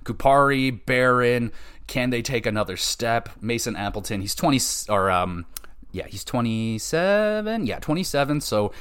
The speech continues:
he is kind of what he is, and a lot of these guys are signed in for at least two years.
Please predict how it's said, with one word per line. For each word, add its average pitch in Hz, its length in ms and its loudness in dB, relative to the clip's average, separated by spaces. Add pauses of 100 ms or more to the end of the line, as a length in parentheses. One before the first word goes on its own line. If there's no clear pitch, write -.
(160)
he 160 160 2
is 175 120 4
kind 156 200 2
of 131 60 4
what 120 140 4
he 113 140 0
is, 113 360 -2
and 101 240 -2
a 104 80 -4
lot 113 200 4
of 120 60 4
these 113 180 -2
guys 101 300 0
are 110 60 -2
signed 101 340 0
in 98 100 -2
for 95 220 -2
at 82 140 -6
least 98 420 -6
two 147 200 0
years. 92 720 -6